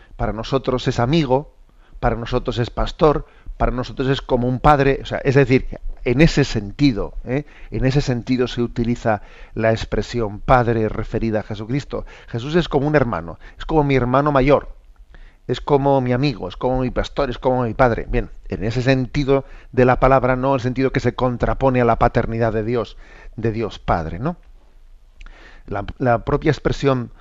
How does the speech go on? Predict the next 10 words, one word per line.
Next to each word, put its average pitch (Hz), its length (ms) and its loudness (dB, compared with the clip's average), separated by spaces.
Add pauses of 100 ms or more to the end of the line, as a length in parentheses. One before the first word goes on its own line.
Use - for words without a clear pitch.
(160)
"podéis 120 360 0
castigarme 127 560 0
con 123 140 -2
las 113 140 -4
penas 123 280 0
del 120 140 0
infierno", 127 500 0 (540)
a 123 60 -8
ver, 120 260 2
mm, 104 600 -8